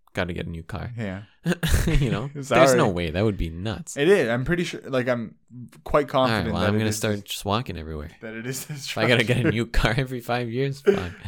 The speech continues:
Speaker 2: <laughs>
Speaker 1: No, I'm sure, uh, with time, uh, well, how long have Teslas been around?
Speaker 2: Well, they started developing the
Speaker 1: Two thousand twelve?
Speaker 2: first model, uh, the first model
Speaker 1: Twenty ten?
Speaker 2: that they've ever made
Speaker 1: Yeah.
Speaker 2: was, like, two thousand four.
Speaker 1: Wow.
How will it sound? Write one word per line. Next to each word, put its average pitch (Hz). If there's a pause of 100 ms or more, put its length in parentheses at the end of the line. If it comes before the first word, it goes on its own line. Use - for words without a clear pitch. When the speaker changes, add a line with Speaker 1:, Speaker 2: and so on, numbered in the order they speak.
(200)
Speaker 2:
<laughs> -
Speaker 1:
No, 90
I'm 85
sure, 117
uh, 87 (420)
with 143
time, 120
uh, 87 (640)
well, 147
how 190
long 202
have 175
Teslas 101
been 82
around? 76 (1600)
Speaker 2:
Well, 113
they 113
started 127
developing 113
the 131
Speaker 1:
Two 120
thousand -
twelve? 147
Speaker 2:
first 120
model, 110
uh, 101
the 117
first 139
model 139 (320)
Speaker 1:
Twenty 110
ten? 127
Speaker 2:
that 123
they've 113
ever 120
made 120
Speaker 1:
Yeah. 101
Speaker 2:
was, 117
like, 110
two -
thousand 95
four. 95 (880)
Speaker 1:
Wow. 87